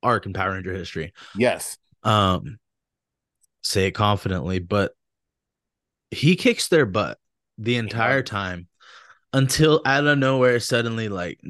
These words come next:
Speaker 1: Jason's able to get him.
Speaker 2: It was, I felt like that was just like a, "Okay, we gotta end this. It's coming to an end. Like, we gotta"
Speaker 1: It was
Speaker 2: Yeah.
Speaker 1: almost like they got the go home cue in the headpiece.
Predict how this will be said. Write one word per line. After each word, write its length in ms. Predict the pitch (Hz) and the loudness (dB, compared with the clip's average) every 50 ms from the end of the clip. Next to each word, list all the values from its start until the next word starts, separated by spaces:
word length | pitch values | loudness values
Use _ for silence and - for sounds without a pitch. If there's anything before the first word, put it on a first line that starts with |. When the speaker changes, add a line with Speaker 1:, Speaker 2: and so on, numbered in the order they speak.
| 113 107 104 _ 104 | -10 -10 -10 _ -8
Speaker 1:
Jason's 460 | 98 107 107 107 104 - 110 95 90 | -2 0 0 0 0 -2 -4 -4 -4
able 200 | 104 98 92 90 | -4 -4 -4 -6
to 80 | 90 87 | -10 -10
get 200 | 85 95 92 - | -8 -10 -10 -10
him. 140 | - - - _ _ _ _ _ _ _ _ _ - - _ - 175 - _ _ | -12 -18 -20 _ _ _ _ _ _ _ _ _ -20 -20 _ -20 -20 -20 _ _
Speaker 2:
It 200 | 143 160 185 170 | 2 2 4 4
was, 400 | 165 170 165 151 131 107 - 131 - | 6 6 6 6 4 2 -4 -4 0
I 140 | 120 135 131 | 0 0 0
felt 280 | - - 143 139 135 | 2 2 2 2 2
like 160 | 131 123 - - | 2 0 2 2
that 160 | 117 113 113 | 2 2 2
was 140 | 117 110 98 | 0 0 0
just 180 | 113 101 - | -2 -2 -2
like 120 | 113 95 98 | -4 -2 -2
a, 140 | 95 - - 117 | -4 -4 -4 -4
"Okay, 220 | 113 135 135 117 | -2 0 0 0
we 140 | 90 95 92 | 0 -2 0
gotta 320 | 110 107 107 98 101 - - | 0 0 2 0 -4 -6 -8
end 200 | - 98 98 95 98 | -12 -12 -12 -10 -12
this. 280 | 92 90 - - - _ _ _ _ | -12 -14 -14 -18 -20 _ _ _ _
It's 100 | 110 - | -8 -4
coming 160 | - 113 98 92 | -2 -4 -4 -2
to 100 | 98 92 | -4 -4
an 100 | 87 87 | -4 -2
end. 80 | - | -2
Like, 140 | 95 95 95 | -2 0 2
we 80 | 98 92 | 2 2
gotta" 340 | 98 92 90 87 87 85 - _ _ _ _ _ _ _ _ _ _ _ _ _ _ _ - | 2 2 0 0 -4 -6 -10 _ _ _ _ _ _ _ _ _ _ _ _ _ _ _ 4
Speaker 1:
It 60 | 160 | 6
was 100 | 170 165 | 8 8
Speaker 2:
Yeah. 20 | |
Speaker 1:
almost 240 | 180 180 180 170 - | 8 8 8 6 6
like 120 | 196 170 160 | 4 4 4
they 80 | 160 | 4
got 140 | 156 160 143 | 4 4 4
the 80 | 147 127 | 2 2
go 240 | 113 127 131 135 127 | 4 4 4 6 6
home 260 | 127 127 127 127 127 | 4 4 2 2 -2
cue 240 | - - 139 127 120 | -2 0 0 0 0
in 80 | 113 110 | 0 -2
the 80 | 104 | -4
headpiece. 600 | 101 120 113 104 - 113 98 98 95 - - - | -4 -4 -4 -4 -6 -8 -10 -10 -10 -14 -16 -20